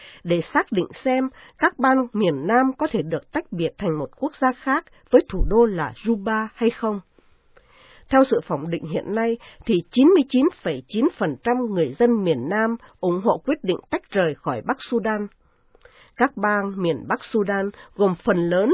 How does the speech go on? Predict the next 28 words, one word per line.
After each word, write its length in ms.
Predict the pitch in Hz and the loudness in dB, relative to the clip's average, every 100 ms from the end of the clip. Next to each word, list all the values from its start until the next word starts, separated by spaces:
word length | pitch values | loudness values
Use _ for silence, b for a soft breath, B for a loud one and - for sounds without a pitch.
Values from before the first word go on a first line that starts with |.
| 320 | 2
là 100 | 139 | 0
tín 140 | 196 285 | -2 2
hữu 160 | 254 | 2
Hồi 240 | 285 190 127 - | 4 0 -2 -6
giáo, 320 | 160 180 269 b b b | -6 -6 -8 b b b
còn 220 | 226 196 190 | 2 2 4
miền 240 | 185 170 | 2 2
Nam 320 | 254 285 277 | 2 4 2
là 120 | 185 143 | 0 -6
tín 120 | 196 | -2
hữu 160 | 277 240 | 4 4
Kitô 600 | - 269 262 262 262 240 - | 4 2 4 4 4 0 -6
và 140 | 156 131 | -8 -4
các 140 | 233 - | -6 -2
tôn 220 | 254 254 247 | 2 2 2
giáo 200 | 226 311 | -2 -2
cổ 160 | - 131 | -2 -4
truyền 200 | 180 156 | -2 -4
Phi 240 | - - 226 | -4 -6 -4
Châu. 380 | - 220 226 220 _ _ _ _ _ b b b - | 0 0 0 -6 _ _ _ _ _ b b b 0
Về 140 | 208 | 2
mặt 180 | 196 185 - | 4 0 2
kinh 260 | 285 277 269 | 2 2 4
tế, 340 | 240 233 302 - | 4 6 2 -4
Sudan 420 | - 285 269 269 | -2 0 2 2
phát 220 | - 330 | 0 -4
triển 260 | - 160 170 | 0 0 0
mạnh 120 | 170 | -4